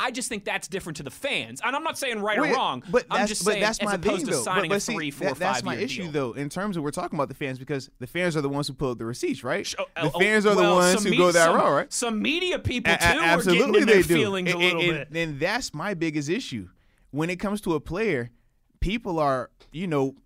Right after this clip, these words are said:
Speaker 2: put the battery in their back, Energizer Bunny style, ready to go find every little thing to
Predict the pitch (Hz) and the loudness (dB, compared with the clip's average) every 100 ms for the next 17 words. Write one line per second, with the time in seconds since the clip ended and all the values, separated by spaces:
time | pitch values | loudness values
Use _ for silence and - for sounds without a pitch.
0 | - 208 202 143 117 175 202 196 190 208 | -2 0 0 -2 -2 -2 -2 -4 -4 -4
1 | 147 170 143 190 247 165 156 147 139 139 | 0 0 0 -4 -2 2 2 2 -2 -2
2 | 135 - 147 135 135 151 147 139 147 139 | -4 -2 0 2 2 0 0 0 0 -2
3 | 151 147 131 165 165 160 160 147 151 160 | -6 -6 -4 -2 0 0 2 0 0 0
4 | 156 151 - 151 | -2 -4 0 2